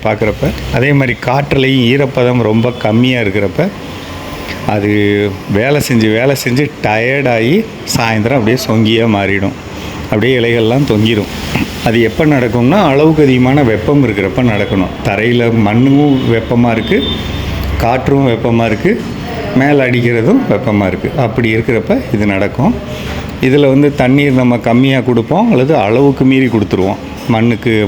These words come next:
ம-, சம்மந்தம் இல்லாத அளவுக்கு மீறி தண்ணி கொடுத்துருப்போம். அதே மாதிரி சத்துக்கள் கொடுக்காம இருப்போம். மண்ணை வந்து ஒரு முறையா உழுது பொலபொலப்பா இல்லாம கட்டியா இருக்கிறப்ப, அது வேர் பூந்து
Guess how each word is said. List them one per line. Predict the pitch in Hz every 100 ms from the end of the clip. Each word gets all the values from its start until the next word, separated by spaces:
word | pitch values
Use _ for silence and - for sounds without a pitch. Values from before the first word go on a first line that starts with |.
| 104
ம-, | 104 107
சம்மந்தம் | - 107 110 110 104
இல்லாத | 101 101 143
அளவுக்கு | 120 113 110 104
மீறி | 104 107
தண்ணி | 98 101
கொடுத்துருப்போம். | 101 90 - 87 95 101 - - - - - - - - - -
அதே | 123 135 151
மாதிரி | 147 143
சத்துக்கள் | 135 120 - 147 123 -
கொடுக்காம | 156 170 165 156
இருப்போம். | 117 95 101 - - - - - - -
மண்ணை | 110 117 147 147
வந்து | 120 117 165 254 -
ஒரு | 113 117
முறையா | 107 110 123 139 151 214 - - -
உழுது | 135 131 156 151 156 185 208 - -
பொலபொலப்பா | 120 127 127 123 127 135
இல்லாம | 113 117 113 127
கட்டியா | 131 107 - 131 127
இருக்கிறப்ப, | 110 101 101 147
அது | 151 117
வேர் | 107 113 131
பூந்து | 117 139 143 139 151